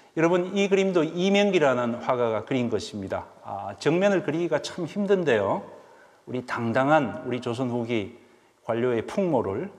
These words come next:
접할 수가 있습니다. 얼굴 한번 보실까요? 아주 그 피부의 모공까지 그려낼 정도의 아주 그 극사실의 세계를 보여줍니다. 한 번 더 확대해 볼까요? 검버섯, 주름, 피부의 결,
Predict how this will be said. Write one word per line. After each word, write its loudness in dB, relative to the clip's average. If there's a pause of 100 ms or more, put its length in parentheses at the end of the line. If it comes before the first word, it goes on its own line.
접할 -6
수가 -6 (100)
있습니다. -10 (600)
얼굴 4
한번 -2
보실까요? -4 (760)
아주 -10
그 -4
피부의 0
모공까지 4
그려낼 0
정도의 0 (600)
아주 -8
그 -4
극사실의 -6 (240)
세계를 -6
보여줍니다. -4 (360)
한 -10
번 -6
더 -2
확대해 -2
볼까요? -6 (720)
검버섯, -2
주름, -4
피부의 -4
결, 0